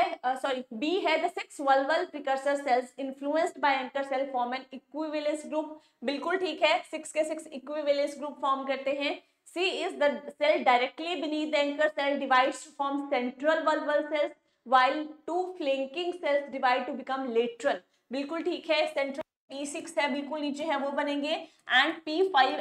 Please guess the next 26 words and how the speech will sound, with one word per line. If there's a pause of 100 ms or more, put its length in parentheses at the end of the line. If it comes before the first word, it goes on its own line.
and
पी
सेवन
जो
है
वो
आपके
लेटरल
बनेंगे।
So
that
statement
is
also
correct। (340)
Next
is
the (100)
three
cells (220)
further (540)
away (100)
from (120)
anchor
cell
generate